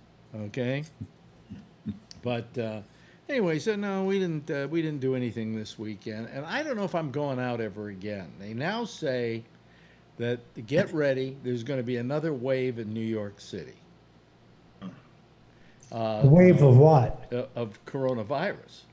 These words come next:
Speaker 2: Oh, jeez.
Speaker 1: Yeah, and, and, and what happened, and the reason for it is,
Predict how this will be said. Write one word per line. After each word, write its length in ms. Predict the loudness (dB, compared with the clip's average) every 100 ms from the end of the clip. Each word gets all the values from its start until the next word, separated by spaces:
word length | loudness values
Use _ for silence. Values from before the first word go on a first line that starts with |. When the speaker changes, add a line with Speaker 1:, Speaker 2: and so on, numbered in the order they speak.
| -20 0 6
Speaker 2:
Oh, 240 | 8 8 4
jeez. 680 | -4 -2 -2 -4 -12 -18 -12
Speaker 1:
Yeah, 200 | -6 -6 -6 -18 -8
and, 460 | -2 0 0 -4 -6
and, 280 | -6 -6 -8
and 340 | -6 -4 -6 -8
what 260 | -6 -4 -4
happened, 760 | -6 -4 -4 -6 -10 -10 -14 -20 -20 -20 -20 -20 -8
and 140 | -6
the 60 | -4
reason 540 | -4 -4 -4 -4 -8
for 380 | -6 -4 -2 -4
it 80 | -6 -4
is, 580 | -2 -2 -4 -10 -18